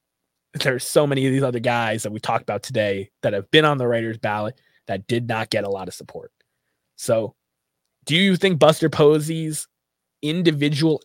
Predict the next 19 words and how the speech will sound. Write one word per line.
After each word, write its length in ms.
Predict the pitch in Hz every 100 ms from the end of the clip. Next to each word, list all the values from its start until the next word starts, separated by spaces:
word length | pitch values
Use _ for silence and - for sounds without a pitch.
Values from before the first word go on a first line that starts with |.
| 120
accolades 920 | 135 - 156 160 165 165 151 - - _ -
and 360 | 123 120 113 - _
quality 880 | - - 135 135 160 170 180 175 -
in 140 | 127 127
such 280 | - 151 151
a 40 |
small 300 | - 139 135
quantity 720 | - - 123 127 156 170 190 - _ _ _ _ _ _ _ _ -
is 200 | 160 160
enough 560 | 151 123 147 - - _ _ _ _ -
for 400 | - 147 160 180
him 400 | 180 160 175 175
to 260 | - 165 -
actually 440 | 147 156 - 143 131
get 160 | 127
elected 360 | 110 113 - 104
by 140 | 101
the 100 | 95
writers? 440 | 92 78 - -